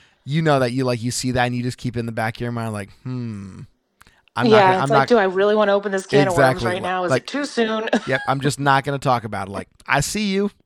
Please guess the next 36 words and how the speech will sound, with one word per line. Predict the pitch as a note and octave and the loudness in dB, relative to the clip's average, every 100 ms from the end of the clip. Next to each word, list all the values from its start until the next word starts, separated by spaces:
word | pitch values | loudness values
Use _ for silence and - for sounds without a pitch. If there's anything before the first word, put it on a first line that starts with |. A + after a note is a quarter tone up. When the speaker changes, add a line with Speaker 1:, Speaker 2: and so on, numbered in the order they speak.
| - _ _ - | -20 _ _ -2
Speaker 1:
I | C3 F3 | 0 0
see | - A3+ | -2 -6
you, | G#3 G3 | -4 -2
ten-day | G3+ F3+ F3 | 0 -2 -2
G | D#3 D#3+ | -2 0
F | E3+ - | 0 0
S. | D#3+ E3+ - - _ _ _ | 0 -2 -6 -18 _ _ _
I | - | -10
see | G#2+ - C#3 | -8 -4 0
what | D3 D#3+ | 0 0
you're | E3 | -2
trying | F#3 E3+ F3+ | 0 0 0
to | |
do, | F#3+ A3+ F#3+ F3 - _ _ _ _ - A#3+ - - | 0 2 2 2 -2 _ _ _ _ -12 -10 -10 -14
but | - C3+ | -2 -2
I'm | C#3+ | 0
gonna | D#3+ | 0
wait. | G3 G3 F3+ - - | 0 -2 -6 -10 -10
I'm | |
gonna | C#3+ C#3+ | -6 -4
wait | D#3 - | -6 -8
three | - F3 F#3+ | -10 -8 -4
days, | G3+ F3 E3+ D#3 | -2 -2 -4 -6
and | B2+ | -12
if | - | -12
you're | |
still | - - F#3+ G3+ | -12 -6 -4 -2
there | G#3+ F#3 E3+ D#3 _ _ | 0 0 -2 -6 _ _
at | - B2 | -18 -10
day | D#3 | -8
seven, | E3+ - F3 D3+ D3 C#3 _ _ _ - | -6 -2 0 0 -4 -6 _ _ _ -16
maybe | D3 E3 E3+ | -10 -6 -4
I'll, | E3+ E3 _ - | -4 -6 _ -10
I'll | C#3 | -10
consider | C3+ C#3 C3+ A#2 | -8 -10 -8 -8
it." | - | -8